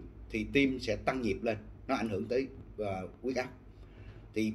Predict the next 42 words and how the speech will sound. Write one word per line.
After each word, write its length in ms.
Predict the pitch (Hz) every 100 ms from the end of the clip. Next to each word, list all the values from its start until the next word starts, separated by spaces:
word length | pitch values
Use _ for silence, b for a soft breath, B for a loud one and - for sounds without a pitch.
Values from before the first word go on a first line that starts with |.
| -
bao 80 | 139
nhiêu 200 | 143 143
đó 100 | 165
là 120 | 120
thấy 100 | 135
cũng 200 | 147 131
ảnh 140 | 135 123
hưởng 140 | 120
rồi 100 | 127
đó 140 | 131 - - -
ha. 200 | 135 110 - - - - - - - - B B B B
Một 160 | 123
mặt 220 | 127 127 117
nữa 380 | 110 143 214 214 -
là 280 | 101 113 104
nó 120 | 104
ảnh 160 | 143 117
hưởng 240 | 110 123 151
về 500 | 117 113 107 101 95 - -
cái, 420 | 127 127 160 156
um, 300 | 131 117 113 107 107
dây 260 | 123 135 127
thần 140 | 98
kinh 200 | 98 120 104 - -
sử 160 | - 120
dụng 220 | 131 107
chung. 180 | 127 107 - -
Cái 120 | 160
dây 140 | 156
thần 100 | 110
kinh 200 | 131 127
tâm 200 | 135 131
phế 120 | 147
vị 240 | 131 95 104
là 120 | 95
một 120 | 92 92
cái 60 |
dây 80 | 117
thần 80 | 95
kinh 240 | 107 107 104 B B B B
của 120 | 113
hệ 240 | 104 95